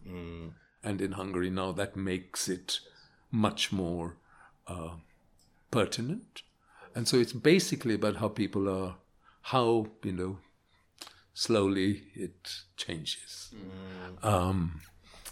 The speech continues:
Speaker 1: That's the
Speaker 2: and
Speaker 1: thing, it's a creeping thing, isn't
Speaker 2: Yes.
Speaker 1: it? The
Speaker 2: And, you know, people who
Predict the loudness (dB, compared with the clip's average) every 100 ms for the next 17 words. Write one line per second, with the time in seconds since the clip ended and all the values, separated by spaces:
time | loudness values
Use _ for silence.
0 | 4 4 4 2 2 0 -2 -4 0 0
1 | 0 -4 -4 -4 -8 -4 -4 -4 -6 -2
2 | -2 -2 -6 -6 -8 -8 -12 _ _ -12
3 | -8 -8 -8 -8 -8 -12 _ -8 -8 -6
4 | -10 -8 -10 -10 -12